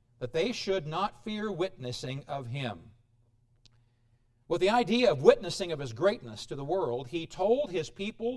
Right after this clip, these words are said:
to not fear. Don't be afraid. They had been uniquely commissioned to share of all the great things that he had done to the world around them.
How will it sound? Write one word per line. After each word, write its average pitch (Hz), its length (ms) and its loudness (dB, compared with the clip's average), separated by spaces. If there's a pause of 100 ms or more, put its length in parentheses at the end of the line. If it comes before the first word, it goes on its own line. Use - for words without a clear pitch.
to 165 320 -4 (680)
not 135 260 -6
fear. 123 300 -8 (440)
Don't 202 140 -10
be 196 80 0
afraid. 180 460 0 (1080)
They 202 140 6
had 208 180 4
been 175 160 -2
uniquely 175 600 -2
commissioned 202 640 -2
to 139 100 -6
share 196 400 0
of 131 220 -6
all 196 300 6
the 226 100 -2
great 170 400 -4
things 196 280 -2
that 160 100 -4
he 160 140 -4
had 131 180 -4
done 165 300 0
to 131 60 -8
the 139 120 -8
world 151 260 0
around 135 320 0
them. 87 140 -12